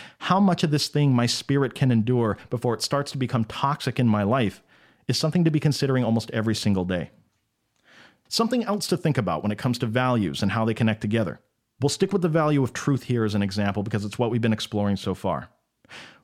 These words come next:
One recurring theme in Nietzsche's work is that he asks us to consider the relationship between truth and art. Now, to understand why he even cares about this, we have to look at life through the lens of affirmation rather than negation.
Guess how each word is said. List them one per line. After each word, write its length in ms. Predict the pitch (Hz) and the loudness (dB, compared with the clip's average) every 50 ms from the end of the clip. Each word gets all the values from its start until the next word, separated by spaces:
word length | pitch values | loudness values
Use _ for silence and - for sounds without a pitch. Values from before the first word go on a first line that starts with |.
| _ _ - | _ _ -2
One 260 | 117 135 196 240 262 | 0 2 2 4 4
recurring 460 | 247 254 - - - 196 196 190 185 - | 2 2 0 0 2 2 4 4 2 2
theme 340 | - - 147 143 147 143 | 0 0 0 2 2 2
in 140 | 127 117 117 | 2 2 2
Nietzsche's 360 | 123 131 123 - 127 113 - | 0 0 -2 -4 -6 -6 -6
work 360 | 101 95 73 55 - - - _ _ _ _ _ _ - | -6 -8 -8 -8 -10 -14 -20 _ _ _ _ _ _ -6
is 100 | 147 117 | -4 -2
that 140 | 147 143 123 | 0 2 2
he 180 | 160 160 - | 2 0 0
asks 300 | 165 165 202 220 - - | 0 0 0 0 -2 -4
us 100 | 208 - | -4 -4
to 100 | - - | -6 -4
consider 460 | - - 156 143 - - 190 190 240 226 | 0 2 2 2 2 0 0 0 0 0
the 100 | 220 214 | 0 2
relationship 640 | 185 175 147 135 135 131 - 147 120 - 143 143 | 2 2 2 2 0 0 0 0 0 0 -2 -4
between 540 | - 127 - - - 123 120 117 117 113 - | -4 -8 -8 -6 -4 -2 -2 0 -2 -2 -4
truth 480 | - - - - 151 156 156 151 - - _ _ _ _ _ - | -8 -8 -4 -2 0 0 -2 -2 -6 -14 _ _ _ _ _ -2
and 160 | 117 107 - - - | -2 -2 -2 -2 -4
art. 320 | 104 92 - - - - - _ _ _ _ _ _ _ _ _ _ - | -4 -4 -4 -6 -14 -18 -20 _ _ _ _ _ _ _ _ _ _ -4
Now, 240 | 143 139 135 131 - - - - - - _ _ _ _ _ - | -2 0 0 0 -2 -6 -12 -20 -20 -20 _ _ _ _ _ -2
to 120 | - - | 0 0
understand 520 | 196 214 254 233 - - 226 202 156 123 | 0 0 0 0 0 2 2 2 2 2
why 300 | 123 147 156 175 185 185 | 2 2 2 2 2 2
he 140 | 170 - 175 170 | 0 0 0 0
even 260 | 160 160 147 147 127 | 2 2 2 2 0
cares 340 | - - 165 175 185 160 147 | 0 0 0 2 2 2 2
about 280 | 113 107 87 80 - | 0 0 -2 -2 -4
this, 280 | 76 73 - - - - _ _ _ | -6 -6 -6 -8 -10 -14 _ _ _
we 120 | 143 151 143 | 0 0 2
have 260 | - - 214 220 - | 2 0 0 0 0
to 80 | - 254 | 0 2
look 220 | 220 196 190 196 | 2 2 2 2
at 100 | 196 - | 0 0
life 320 | 139 135 135 143 120 - - | 0 0 0 0 0 -2 0
through 180 | 147 147 170 | 2 2 4
the 100 | 170 185 | 4 4
lens 300 | 156 139 135 135 135 - | 4 4 4 4 2 2
of 120 | 135 120 - - | 0 -2 -2 -2
affirmation 840 | 131 131 - - 135 135 139 156 175 180 - - 143 139 135 127 123 127 | -4 -2 0 0 2 2 4 4 4 2 2 2 2 2 2 2 2 0
rather 240 | 123 120 120 123 | 0 2 2 2
than 160 | 110 117 117 110 | 2 2 2 2
negation. 580 | 107 95 104 98 90 90 - - - - - | 2 2 0 0 0 -2 -2 -4 -8 -8 -12